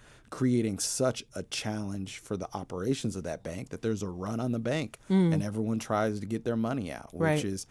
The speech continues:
Speaker 1: how in years past has happened in some areas of the
Speaker 2: Wow.
Speaker 1: world around certain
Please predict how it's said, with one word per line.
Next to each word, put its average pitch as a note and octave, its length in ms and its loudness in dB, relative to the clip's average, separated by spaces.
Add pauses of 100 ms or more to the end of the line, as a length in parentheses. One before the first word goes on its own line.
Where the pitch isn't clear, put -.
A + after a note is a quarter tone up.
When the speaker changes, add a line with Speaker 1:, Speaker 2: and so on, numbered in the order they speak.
(260)
Speaker 1:
how G2+ 360 -4 (520)
in F2+ 400 -6 (280)
years A2 360 2
past G#2+ 560 -2 (320)
has F#2+ 220 -6
happened A2 380 -2
in D#2+ 100 -6
some D#2+ 240 -6
areas D#2+ 320 -6
of E2 60 -8
the E3+ 60 0
Speaker 2:
Wow. D#3+ 180 0
Speaker 1:
world D2+ 140 -6
around E2 380 -8
certain D#2 380 -6